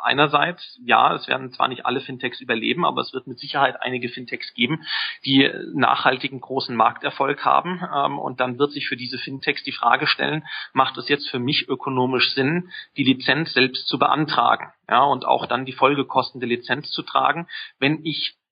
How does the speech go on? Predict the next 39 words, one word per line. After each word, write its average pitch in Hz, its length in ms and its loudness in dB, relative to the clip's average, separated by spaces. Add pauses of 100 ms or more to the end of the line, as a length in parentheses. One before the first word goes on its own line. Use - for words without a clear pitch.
(440)
antizipiere, 147 1120 2
dass 131 200 2
sich - 180 -4
das - 360 0
von 135 140 -4
der 127 80 0
Unternehmensgröße, 135 880 0
die 127 220 -6
ich - 80 2
jetzt 123 120 2
erreicht 117 420 2
habe, - 160 0
wirtschaftlich 131 440 -4
für 139 80 -8
mich 127 200 -6
rechnet. 120 340 -2
Also 113 160 -12
das - 180 -6
mag 127 240 2
der 123 100 -2
Fall 135 260 2
sein. 113 160 2
Auf 117 120 -6
der - 120 -2
anderen 139 220 -4
Seite 143 280 0
mag 139 200 2
es - 100 -16
genauso 117 320 -2
gut 147 140 -12
der 151 80 -2
Fall 127 260 -2
sein, 139 200 4 (460)
dass 131 160 0
die 139 100 -4
Bank 120 240 4
sagt, 135 300 0
„Na 123 120 0
gut, 127 360 -4